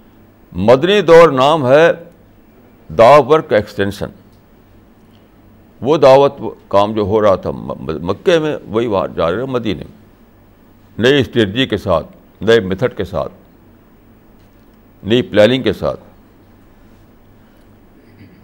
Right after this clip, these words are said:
پھر آپ دیکھیے کہ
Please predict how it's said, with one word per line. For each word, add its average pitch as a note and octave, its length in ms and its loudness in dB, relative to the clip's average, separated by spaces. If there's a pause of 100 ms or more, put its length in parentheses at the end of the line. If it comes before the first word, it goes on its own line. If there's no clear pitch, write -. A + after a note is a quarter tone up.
(1300)
پھر D3 80 2
آپ E3 180 8
دیکھیے D3+ 320 2
کہ E3+ 260 2